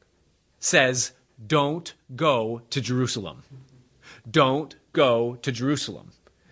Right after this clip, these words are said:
Don't go to Jerusalem." Even a prophet stands up and says, "Thus says the Holy Ghost."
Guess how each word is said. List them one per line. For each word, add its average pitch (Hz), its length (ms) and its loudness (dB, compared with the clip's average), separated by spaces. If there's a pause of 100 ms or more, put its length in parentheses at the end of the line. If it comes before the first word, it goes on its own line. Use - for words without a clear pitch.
(260)
Don't 139 600 0
go 120 260 0
to 123 160 -6
Jerusalem." 127 560 -4 (160)
Even 208 240 0
a 185 80 -2
prophet 233 680 -4
stands 139 440 -2
up 98 200 0
and 143 140 -6
says, 143 240 -2
"Thus 180 400 -2
says 160 400 0
the 151 120 -2
Holy 156 260 -4
Ghost." 143 560 -4